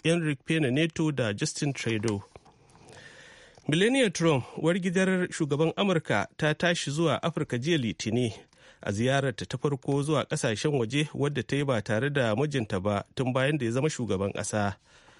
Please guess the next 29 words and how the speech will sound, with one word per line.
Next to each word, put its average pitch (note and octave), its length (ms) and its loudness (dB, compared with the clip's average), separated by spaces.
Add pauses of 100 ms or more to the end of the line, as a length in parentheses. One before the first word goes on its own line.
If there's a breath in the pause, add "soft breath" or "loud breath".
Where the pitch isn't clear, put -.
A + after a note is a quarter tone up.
(160 loud breath)
Fadar A#2+ 260 2
shugaban B2 760 0
Amurka A2+ 520 -2
ta A#2+ 140 -2
White A#2+ 240 -2
House A#2+ 260 -2
ta B2 160 0
ce B2+ 280 -2
ziyarar C3+ 680 0
kasashe C#3 640 -2
hudu D3 400 -4 (160)
da B2 220 0
Melania D3 520 2
za A#2+ 180 0
ta - 140 -6
yi, G2+ 240 -2 (640 loud breath)
waɗanda A#2+ 720 0
suka - 240 -4
hada B2 300 0
da G#2+ 280 0
Kenya D3 420 0
da B2 260 -2
Ghana C#3 600 2
da A2 140 -2
Malawi C#3+ 500 2
da A2+ 120 0
Kenya D#3+ 420 2
da A2 120 -2
Masar, A2 460 0